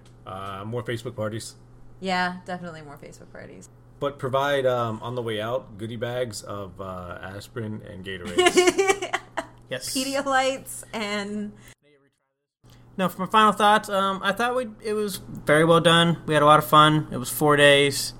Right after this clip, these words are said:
Speaker 3: It was definitely worth it. I would recommend it to anybody. And I really was surprised.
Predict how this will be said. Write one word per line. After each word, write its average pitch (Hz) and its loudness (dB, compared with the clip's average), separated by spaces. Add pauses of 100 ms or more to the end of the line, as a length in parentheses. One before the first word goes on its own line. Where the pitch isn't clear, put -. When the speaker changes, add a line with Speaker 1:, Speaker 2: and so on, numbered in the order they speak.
(180)
Speaker 3:
It 147 -2
was 139 -2
definitely 151 4
worth 135 2
it. 135 2 (580)
I - -2
would 135 4
recommend 139 2
it 147 0
to - 2
anybody. 131 2 (1160)
And 175 2
I 170 6
really 196 10
was 190 10
surprised. 165 8